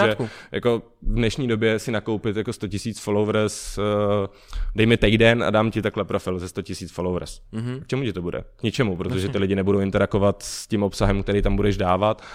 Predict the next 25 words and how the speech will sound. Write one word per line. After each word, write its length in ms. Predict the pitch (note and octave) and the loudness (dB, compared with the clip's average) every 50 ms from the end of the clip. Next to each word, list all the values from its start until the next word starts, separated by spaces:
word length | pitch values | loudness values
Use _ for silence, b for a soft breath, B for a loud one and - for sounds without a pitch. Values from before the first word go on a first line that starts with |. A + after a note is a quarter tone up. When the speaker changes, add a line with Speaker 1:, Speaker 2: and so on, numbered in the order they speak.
| B B B B - | B B B B -2
Speaker 2:
A 320 | F#2+ G2 G2 F#2+ F#2+ F#2+ | 0 2 2 2 0 -2
takže 240 | F#2 - G2+ F#2 A2+ | -2 -2 0 2 2
jako 340 | A2 G#2+ - B2 A#2 A2 - - | 2 2 2 0 0 0 -2 -6
v 80 | G#2+ G#2 | -6 -2
dnešní 360 | A2+ A2+ G#2 - B2+ A#2+ A2+ | -2 -2 -2 -2 -2 -2 -2
době 220 | G#2+ F#2+ G2 G#2 | 0 0 0 -2
už 220 | F#2 G2+ - - - | -2 -4 -8 -10 -6
nejde 460 | A2 G#2 G2 G2 G#2 G#2 F#2 F2+ F#2 | -2 0 0 2 2 2 0 -2 -4
se 200 | - - G2+ G2 F#2+ F#2+ F#2+ F#2+ F#2 F#2 F#2+ F#2+ F#2+ F#2 F#2 F#2 F2 | -4 -2 0 2 2 2 2 2 0 0 0 -2 -2 -2 -2 -4 -4
sledovat 480 | E2+ - - G#2 G2 G2+ G2+ F#2+ - - | -4 -2 -2 0 0 2 0 0 0 -2
influencera, 520 | - F#2+ - - F#2+ F#2+ F#2 - F#2+ G2 F#2+ | -6 -6 -6 -6 -6 -4 -2 -2 -2 -2 -2
vybírat 420 | F#2 F2 F#2 F#2+ F#2 F2+ - - | -2 -2 -4 -4 -4 -4 -4 -4
je 60 | F#2 | -4
jenom 200 | F2+ F2+ F2+ F2+ | -2 -2 -4 -6
podle 320 | - - B2 C3 B2 F#2 F2+ | -6 -6 -4 -2 -2 0 0
Speaker 1:
Hmm. 100 | E2+ F2 | -2 -2
Speaker 2:
jako 160 | F2+ - F#2+ | -4 -6 -6
followers. 520 | - - F2+ F#2 F#2+ F#2+ F2+ D#2 - - | -6 -4 -2 -2 0 0 -2 -4 -6 -8
To 100 | - F#2 | -6 -6
je 80 | F2+ E2+ | -6 -6
prostě 280 | F2 E2+ - - G2 | -8 -10 -12 -10 -10
to 100 | E2+ F2+ | -10 -10
poslední 480 | - - - - - G#2 F#2+ F#2+ G2+ G2 | -10 -12 -10 -6 -6 -4 -4 -4 -4 -6
číslo 480 | - - F2+ - - - G#2 G2 G2 - B B B B B B B B | -6 -8 -10 -8 -6 -2 -2 -2 -2 -4 B B B B B B B B
a 520 | - F#2+ F2+ F2+ F2 F2+ F#2 F2+ F2 F2 | 0 0 2 2 2 2 2 2 2 2